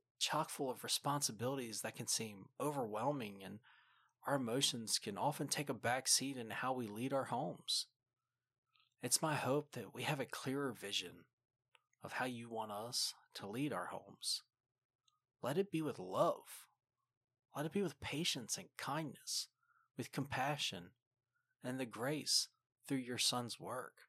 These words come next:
Help steer our hearts, Father, to lead as Jesus leads, because without that, we are going to founder in our responsibilities.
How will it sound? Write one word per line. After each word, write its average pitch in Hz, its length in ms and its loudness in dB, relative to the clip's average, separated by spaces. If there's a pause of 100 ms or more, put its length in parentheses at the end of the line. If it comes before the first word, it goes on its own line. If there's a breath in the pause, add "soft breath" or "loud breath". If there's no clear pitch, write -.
(1080)
Help 160 260 2
steer 151 320 6
our 143 160 6
hearts, 131 420 0
Father, 92 460 -4 (440)
to 120 100 -2
lead 123 260 -2
as 117 140 0
Jesus - 540 0
leads, - 460 -6 (540)
because 143 340 0
without 123 420 0
that, 156 320 2 (760)
we 139 140 4
are 120 80 -4
going 123 320 -2
to - 140 -8
founder 123 580 -2
in 104 80 -6
our 104 160 -2
responsibilities. 98 1200 -2